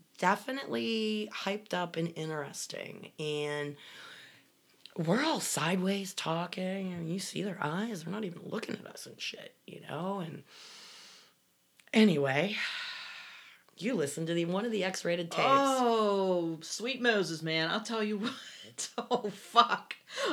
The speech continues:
Speaker 2: This, do you wanna read the title, or you can read
Speaker 1: Okay.
Speaker 2: I mean, that writing's so tiny. This is the tape that I started listening to.
Speaker 1: And it's maybe, and th-, this is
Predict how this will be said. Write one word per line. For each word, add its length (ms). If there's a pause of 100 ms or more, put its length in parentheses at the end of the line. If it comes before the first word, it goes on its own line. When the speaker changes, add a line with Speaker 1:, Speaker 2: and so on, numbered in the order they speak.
(220)
Speaker 2:
This, 340
do 160
you 80
wanna 220
read 240
the 80
title, 600
or 100
you 200
can 180
read 500 (380)
Speaker 1:
Okay. 260
Speaker 2:
I 60
mean, 120
that 160
writing's 360
so 200
tiny. 220
This 200
is 140
the 100
tape 480
that 160
I 80
started 340
listening 360
to. 120 (460)
Speaker 1:
And 140
it's 340 (140)
maybe, 1080
and 140 (180)
th-, 160
this 240
is 220